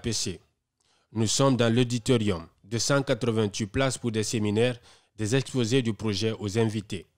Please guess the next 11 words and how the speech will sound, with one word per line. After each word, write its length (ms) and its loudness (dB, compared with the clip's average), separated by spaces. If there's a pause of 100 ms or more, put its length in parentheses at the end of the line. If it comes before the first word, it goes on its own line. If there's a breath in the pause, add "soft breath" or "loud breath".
(600)
Ici, 460 -2 (320 soft breath)
à 100 -2
chaque 320 2
bâtiment, 520 2 (220 loud breath)
un 120 4
nom 240 4
du 140 -2
joueur 260 2
a 80 4
été 240 0
attribué 580 0